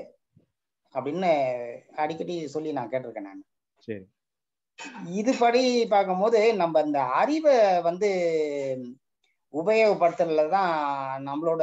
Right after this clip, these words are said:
Speaker 1: வெற்றி இருக்குதுன்னு நினைக்கிறேன். இதை நம்ம முழுமையா முடிஞ்ச வரைக்கும் நம்ம உபயோகப்படுத்திட்டோம்னா, நம்ம இறைவன்ட்ட வேண்டுதலுக்கு வாய்ப்பே இருக்காதுன்னு நினைக்கிறேன். அதுக்கு பிறகு வந்து,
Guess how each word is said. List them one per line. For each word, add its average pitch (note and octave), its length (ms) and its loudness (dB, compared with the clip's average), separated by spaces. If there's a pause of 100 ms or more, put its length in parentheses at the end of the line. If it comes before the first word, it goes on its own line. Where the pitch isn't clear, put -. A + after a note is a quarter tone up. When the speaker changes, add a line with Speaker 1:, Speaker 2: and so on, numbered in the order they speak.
(100)
Speaker 1:
வெற்றி D3 240 -6
இருக்குதுன்னு C3 400 -4
நினைக்கிறேன். A2+ 440 -10
இதை E3+ 280 0
நம்ம G3+ 240 0
முழுமையா A#3+ 520 0 (1080)
முடிஞ்ச G#3 320 0
வரைக்கும் F#3+ 360 2
நம்ம E3+ 260 4
உபயோகப்படுத்திட்டோம்னா, D3+ 1000 0 (960)
நம்ம F#3 380 4
இறைவன்ட்ட B3+ 520 4 (160)
வேண்டுதலுக்கு A3 640 2 (760)
வாய்ப்பே G#3+ 480 2
இருக்காதுன்னு F#3 400 0
நினைக்கிறேன். E3+ 440 -4
அதுக்கு E3+ 320 -2
பிறகு G3+ 280 2
வந்து, G3+ 300 2